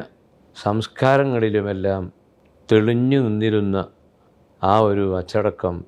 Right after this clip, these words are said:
ഇന്ന് ഇസ്ലാമിക സമൂഹത്തിൽ ആത്മീയ വിദ്യാഭ്യാസ മേഖലയിൽ കാണാൻ കഴിയുന്നു എന്നത് നമുക്ക് തികച്ചും അഭിമാനകരമാണ്.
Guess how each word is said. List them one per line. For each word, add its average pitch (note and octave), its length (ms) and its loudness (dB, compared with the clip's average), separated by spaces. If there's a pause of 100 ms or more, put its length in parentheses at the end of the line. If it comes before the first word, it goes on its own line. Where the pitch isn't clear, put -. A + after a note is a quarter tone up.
(100)
ഇന്ന് F#2+ 320 -4 (880)
ഇസ്ലാമിക A#2 640 2
സമൂഹത്തിൽ G#2 720 -2 (640)
ആത്മീയ C3 500 0
വിദ്യാഭ്യാസ A#2 800 0
മേഖലയിൽ F#2+ 720 0 (540)
കാണാൻ A2+ 460 4
കഴിയുന്നു F#2 500 0
എന്നത് F2 360 -4 (320)
നമുക്ക് F2+ 280 -4
തികച്ചും F2+ 480 -4 (100)
അഭിമാനകരമാണ്. G#2 920 0